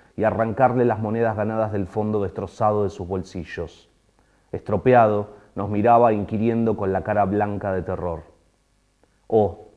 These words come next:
por ese color blanco de terror en las caras odiadas, en las fachas obreras más odiadas, por verlo aparecer sin desaparición, nosotros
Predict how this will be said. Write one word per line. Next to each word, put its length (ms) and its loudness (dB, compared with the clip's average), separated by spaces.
por 140 0
ese 240 -4
color 300 0
blanco 600 0
de 100 -2
terror 680 -2
en 140 -6
las 80 -10
caras 340 -6
odiadas, 800 -6
en 100 -2
las 160 -2
fachas 480 0
obreras 420 0
más 300 -4
odiadas, 800 -2
por 160 2
verlo 260 6
aparecer 720 0
sin 320 -2
desaparición, 1000 -2
nosotros 560 -2